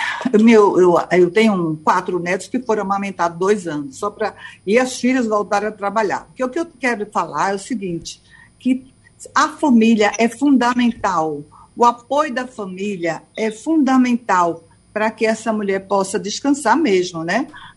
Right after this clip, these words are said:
Então, os outros filhos, né, nesse momento que a mãe tem o seu bebê, os outros filhos devem ficar,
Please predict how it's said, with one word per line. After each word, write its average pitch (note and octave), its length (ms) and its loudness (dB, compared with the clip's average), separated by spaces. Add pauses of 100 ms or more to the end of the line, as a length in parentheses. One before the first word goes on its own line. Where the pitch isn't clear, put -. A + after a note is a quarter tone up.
Então, A3+ 160 0
os A3+ 180 -2
outros C4+ 540 0
filhos, A3+ 720 -4 (260)
né, A3 200 0
nesse A#3 260 0
momento A3 400 0
que G#3+ 120 -4
a A3 60 2
mãe G3+ 260 -6
tem A#3 260 -2
o G3+ 80 -4
seu G#3 180 -4
bebê, F#3 480 -2
os G3 180 -12
outros B3+ 440 -6
filhos A#3 500 -8 (320)
devem C#4+ 420 0
ficar, A3 640 -2